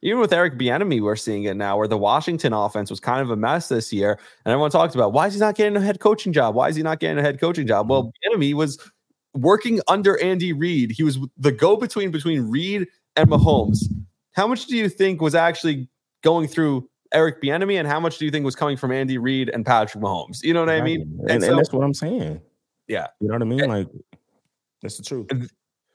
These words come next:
Speaker 1: the other thing, though, but there's some things that are so basic where it's like you almost gave up. Like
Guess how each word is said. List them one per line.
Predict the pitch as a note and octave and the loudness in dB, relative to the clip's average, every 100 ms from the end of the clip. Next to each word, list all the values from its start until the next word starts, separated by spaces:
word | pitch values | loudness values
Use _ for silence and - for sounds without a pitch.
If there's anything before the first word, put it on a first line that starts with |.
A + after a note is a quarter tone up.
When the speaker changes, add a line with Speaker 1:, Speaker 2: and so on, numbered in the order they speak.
| - | -4
Speaker 1:
the | C3+ D#3+ | 0 2
other | F#3+ G3 | 2 2
thing, | F#3+ G3 | 0 2
though, | F3+ | 0
but | B2+ B2+ | 0 -2
there's | C3 - | -2 0
some | E3+ E3+ | -2 0
things | E3 C#3 | -2 0
that | B2+ | 0
are | A#2+ | 0
so | D3+ B2 | -2 -2
basic | A2+ B2+ C3+ A#2+ G#2+ | 0 -2 -2 -2 -2
where | G#2+ | -2
it's | G#2+ | -2
like | G#2 | -2
you | A2 | 0
almost | A#2+ A2 G2 | 0 -2 -2
gave | A#2+ A2 A2 | -2 0 4
up. | A#2 G#2 A2 | 4 2 0
Like | G2+ G2 | -2 -4